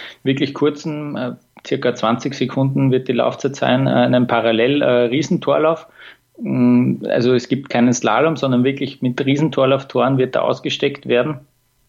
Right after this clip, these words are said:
Da braucht es dann teilweise auch eine, äh, spezielle Kipptechnik, dass man wirklich, äh, im Stile eines Slalomfahrers diese Tore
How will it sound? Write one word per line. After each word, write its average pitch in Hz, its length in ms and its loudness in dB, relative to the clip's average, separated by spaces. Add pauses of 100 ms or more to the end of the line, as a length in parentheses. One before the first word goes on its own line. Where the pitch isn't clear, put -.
(220)
Da - 80 -2
braucht 113 320 0
es 135 140 -4
dann 131 140 -2
teilweise 117 480 0
auch 120 140 0
eine, 120 300 -2 (420)
äh, 135 160 -2
spezielle 120 560 0
Kipptechnik, 143 720 -4
dass 127 140 -4
man 120 180 4
wirklich, 131 420 -2
äh, - 100 -4 (440)
im 131 140 2
Stile 151 320 2
eines 135 220 2
Slalomfahrers 131 720 0
diese 123 280 0
Tore 131 440 0